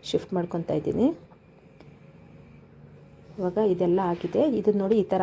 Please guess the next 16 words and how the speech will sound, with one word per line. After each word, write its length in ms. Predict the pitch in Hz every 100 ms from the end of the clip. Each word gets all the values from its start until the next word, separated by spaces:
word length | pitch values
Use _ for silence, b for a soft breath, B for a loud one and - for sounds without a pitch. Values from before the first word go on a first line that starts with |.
| 175
ಆಗಿದೆ. 240 | 170 175 160
ಇವಾಗ 160 | 156 233
ಇದನ್ನ 160 | 240 196
ಸ್ವಲ್ಪ 180 | 202 208 208
ತಣ್ಣಗಾಗೋದಕ್ಕೆ 600 | 190 190 196 180 175 175
ಬಿಡಬೇಕು. 340 | 170 156 165 - 320 214
ಇವಾಗ 200 | 196 185
ಇದನ್ನು 220 | 190 214 302
ಒಂದು 120 | 220 196
ಮಿಕ್ಸಿ 240 | 190 - 214
ಜಾರ್ಗೆ 300 | 196 180 247 339 B B B B B - - - - - -
ಹಾಕ್ಕೊತಾ 420 | 214 208 196 170 165
ಇದ್ದೀನಿ. 280 | 143 147 247 349 - - - - - - - - _ _ - - - - - B B B B -
ಇದಕ್ಕೆ 220 | 196 214
ಯಾವುದೂ 220 | 196 202 226 190
ಆಯಿಲ್ 180 | 190